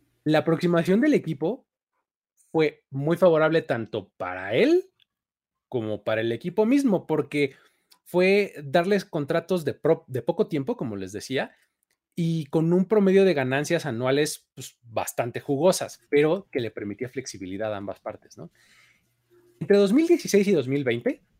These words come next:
firmó tres contratos diferentes por dos años cada uno.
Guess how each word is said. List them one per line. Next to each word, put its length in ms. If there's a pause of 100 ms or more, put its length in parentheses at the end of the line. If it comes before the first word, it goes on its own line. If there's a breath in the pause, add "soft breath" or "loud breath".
(300)
firmó 320
tres 320
contratos 560
diferentes 540
por 300
dos 280
años 360
cada 260
uno. 240